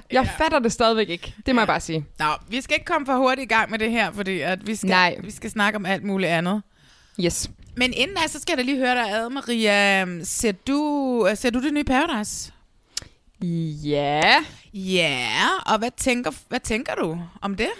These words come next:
Speaker 2: indtil videre? Jeg har ikke set dagens program. Vi skal sige, det er torsdag. Øh, så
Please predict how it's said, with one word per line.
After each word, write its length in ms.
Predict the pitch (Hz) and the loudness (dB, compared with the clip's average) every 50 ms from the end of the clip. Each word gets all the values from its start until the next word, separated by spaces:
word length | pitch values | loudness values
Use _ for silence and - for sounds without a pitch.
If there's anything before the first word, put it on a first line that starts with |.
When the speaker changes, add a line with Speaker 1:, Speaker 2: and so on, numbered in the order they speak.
| 370 320 - | -12 -10 -6
Speaker 2:
indtil 280 | - 240 202 - - 247 | -4 -4 -4 -4 -4 -4
videre? 220 | 262 294 392 - 320 226 | -2 -2 -2 -2 -2 0
Jeg 100 | 202 254 | 0 2
har 60 | 269 285 | 2 0
ikke 120 | 285 - | 0 0
set 220 | - 311 254 - | -4 -4 -4 0
dagens 240 | - 254 240 233 - | -2 -2 -2 -2 -6
program. 260 | - - 202 214 214 | -8 -4 -4 -4 -4
Vi 40 | 214 | -4
skal 160 | 214 - 240 | -6 -10 -10
sige, 120 | - - 247 | -8 -8 -4
det 140 | 208 214 196 | -4 -4 -4
er 40 | - - | -2 0
torsdag. 440 | 254 254 - - - - 220 208 190 - _ - - - - - - - - - - - | 0 0 0 -2 -4 -4 -2 -2 -4 -4 _ -16 -20 -20 -20 -20 -20 -20 -20 -10 -2 0
Øh, 60 | 202 202 208 208 202 190 180 180 170 160 - | 2 4 6 6 4 4 2 0 -2 -2 -4
så 20 | 196 | -6